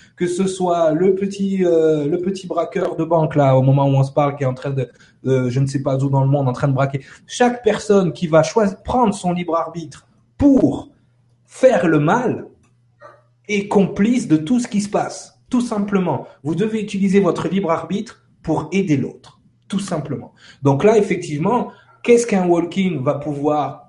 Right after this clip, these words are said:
faire et qu'est-ce qu'un walk-in va pouvoir, euh, entreprendre, c'est de mettre sa lumière en avant tout de suite. C'est-à-dire de ne même pas laisser, donc le premier combat, il va être envers vous, parce qu'effectivement, vous allez absorber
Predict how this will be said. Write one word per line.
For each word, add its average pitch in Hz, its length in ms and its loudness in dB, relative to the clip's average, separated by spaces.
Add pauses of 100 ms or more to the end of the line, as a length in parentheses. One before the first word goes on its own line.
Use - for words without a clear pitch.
(600)
faire 180 520 0
et 135 100 -2
qu'est-ce 208 240 0
qu'un 165 140 -4
walk-in 160 480 -6
va 135 160 -2
pouvoir, 139 680 -4 (360)
euh, 123 500 0
entreprendre, 165 720 -2
c'est - 140 -2
de 208 100 2
mettre 196 380 2
sa - 180 -2
lumière 170 540 -2
en 147 140 0
avant 160 580 -2
tout - 100 0
de 120 60 -4
suite. - 420 -16 (720)
C'est-à-dire 165 500 0
de 156 120 0
ne 147 100 -2
même 202 180 2
pas 214 160 -2
laisser, 202 720 -2
donc 143 140 0
le 160 80 2
premier 190 260 2
combat, 170 300 0
il 156 60 2
va 127 60 2
être 123 160 -2
envers 131 240 0
vous, 269 420 -2
parce 127 140 -10
qu'effectivement, 139 640 -4
vous 127 180 -4
allez 120 240 0
absorber 151 800 -2